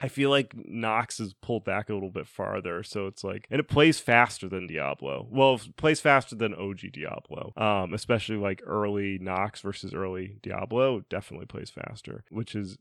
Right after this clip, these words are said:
enjoyable. And I love the, the gauntlet was, it was great. It's, I feel like the gauntlet, I was like, was kind of intimidated by it, and I was like,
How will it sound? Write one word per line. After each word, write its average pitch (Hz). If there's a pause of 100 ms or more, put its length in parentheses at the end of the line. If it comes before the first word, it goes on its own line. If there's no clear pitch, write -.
enjoyable. 95
And 107
I 117
love 104
the, 95
the 117
gauntlet 113
was, 92 (160)
it -
was 98
great. 95
It's, -
I 120
feel 135
like 151
the 131
gauntlet, 104
I 113
was 120
like, 113 (360)
was 113
kind 139
of 123
intimidated 101
by 113
it, 135
and 101
I 98
was 95
like, 95